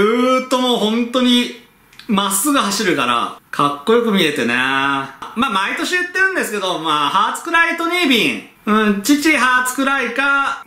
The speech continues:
トニービン系。ハーチチトニービン系。何しろトニービンを持ってるような馬の成績はね、もう皐月賞、めちゃめちゃ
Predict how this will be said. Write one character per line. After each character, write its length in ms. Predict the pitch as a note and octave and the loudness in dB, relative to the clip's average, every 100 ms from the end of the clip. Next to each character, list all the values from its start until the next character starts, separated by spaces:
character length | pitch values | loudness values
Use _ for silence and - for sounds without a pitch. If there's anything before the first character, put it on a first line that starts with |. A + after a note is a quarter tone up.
| _ | _
ト 120 | G3+ | 0
ニ 160 | G3 F#3+ | 0 2
ー 60 | |
ビ 220 | G3 G3 | 0 -2
ン 20 | F#3+ | -2
系。 480 | F#3 E3 D3+ - - | -2 -2 -6 -12 -18
ハ 380 | - G3 G3 G3+ | -4 -2 -2 -6
ー 20 | |
チ 100 | G#3 | -8
チ 120 | G3 | -4
ト 140 | G#3+ | 0
ニ 200 | G#3 G#3+ | 2 0
ー 20 | G#3 | 0
ビ 180 | G#3 G3+ | 0 0
ン 60 | |
系。 520 | G#3 G#3 F#3+ F3 - - - | 0 0 -2 -4 -8 -20 -6
何 160 | G#3+ C4+ | -4 -2
し 60 | |
ろ 60 | - | -2
ト 120 | G3+ | 0
ニ 160 | B3+ D#4+ | 2 2
ー 60 | |
ビ 120 | D4 | 2
ン 80 | B3+ | 2
を 20 | |
持 120 | G3+ F3 | 0 -4
っ 140 | E3+ | -2
て 100 | A#3 | 0
る 100 | B3 | 2
よ 140 | B3 | 2
う 20 | A3+ | 0
な 300 | E3 C3+ - | -2 -2 -6
馬 440 | E3+ F#3 F3+ F3+ | -2 0 0 -4
の 80 | F3+ | -4
成 120 | F#3+ | -2
績 320 | F#3 F3 F3 | -2 -2 -2
は 80 | E3 | 0
ね、 160 | E3+ E3+ | 2 2
も 140 | D3+ | 0
う 20 | |
皐 140 | C#3+ D3+ | 0 -2
月 200 | - - | -4 -2
賞、 580 | E4 C4+ E3 G#2+ - - - | 0 2 0 -4 -8 -12 0
め 120 | D3+ | 0
ち 80 | A#3+ | 2
ゃ 60 | |
め 80 | D4 | 0
ち 60 | |
ゃ 40 | E4+ | 0